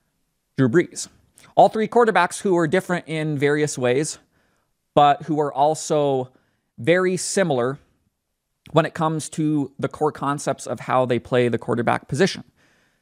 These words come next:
It's all about that repetition. It's all about mental processing, pre and post snap. It's all about getting in the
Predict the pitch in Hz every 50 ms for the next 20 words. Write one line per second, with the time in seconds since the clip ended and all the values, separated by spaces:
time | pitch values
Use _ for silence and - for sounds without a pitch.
0 | _ _ - 131 123 127 131 123 131 131 127 127 123 120 - _ - - 127 120
1 | - 139 139 - 135 - 151 131 - - - - - 131 - - - 127 127 127
2 | 123 123 120 117 120 120 120 - _ _ _ _ - 131 143 139 131 - - 139
3 | 127 127 - 127 110 - - - - 151 160 - _ _ _ _ _ _ _ _
4 | _ - 156 147 139 135 - 127 123 - - 147 127 110 - - _ _ _ _
5 | _ _ _ _ _ - 123 139 - - 143 147 147 151 147 131 139 135 135 131
6 | 131 123 131 127 147 147 151 147 143 - 139 139 135 139 135 135 127 113 131 131
7 | 127 127 123